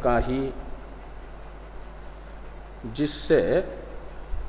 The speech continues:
उपनिषदों के द्वारा कथन हो, ऐसा व्याख्यान उपनिषदों का करना चाहिए, ऐसा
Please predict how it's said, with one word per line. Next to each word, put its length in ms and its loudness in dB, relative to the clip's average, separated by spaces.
उपनिषदों 760 4
के 220 6
द्वारा 420 6
कथन 340 2
हो, 100 6
ऐसा 360 6
व्याख्यान 720 2
उपनिषदों 680 2
का 180 2
करना 320 4
चाहिए, 440 0
ऐसा 440 6